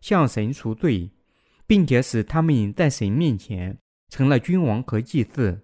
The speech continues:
让他们统治地球。这节经文告诉我们，天上有天使们的声音，他们的数目有千千万万，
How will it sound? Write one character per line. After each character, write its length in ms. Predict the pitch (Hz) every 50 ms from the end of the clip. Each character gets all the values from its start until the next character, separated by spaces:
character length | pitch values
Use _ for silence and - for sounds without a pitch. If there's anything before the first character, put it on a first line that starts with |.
| _ _ _ _
让 240 | 156 180 170 131
他 100 | 110 143
们 160 | 156 156 131 110
统 280 | - - - 110 95 95
治 200 | - - 156 151
地 180 | 131 - 151 110
球。 420 | - - - 98 87 90 95 - _ _ _ _ _ _ _
这 120 | - 226 202
节 140 | 147 170
经 240 | 165 - 220 220 208
文 300 | 165 127 117 123 147 170
告 180 | - - 180 139
诉 160 | - 120 110 98
我 60 | 92
们， 360 | 90 92 92 92 92 95 95 - - _ - _
天 240 | - - 196 190 185
上 320 | - - 170 123 104 - -
有 260 | 131 120 117 110 104
天 360 | - - - - 202 196 196
使 260 | 196 - - - 110
们 180 | 95 95 101 101
的 120 | 98 98
声 240 | 92 - 131 123 123
音， 320 | 123 127 131 139 135 - _ _ _ _ _ _
他 160 | - 208 196
们 160 | 190 196 190
的 100 | 151 123
数 220 | - - 196 147
目 400 | 117 120 135 127 110 98 92 127 - _
有 340 | - 123 123 113 104 98
千 420 | 98 - - - 185 180 170 170 170
千 380 | - - - 151 147 156 -
万 300 | 135 165 143 117 101 110
万， 280 | 123 127 113 95 90 95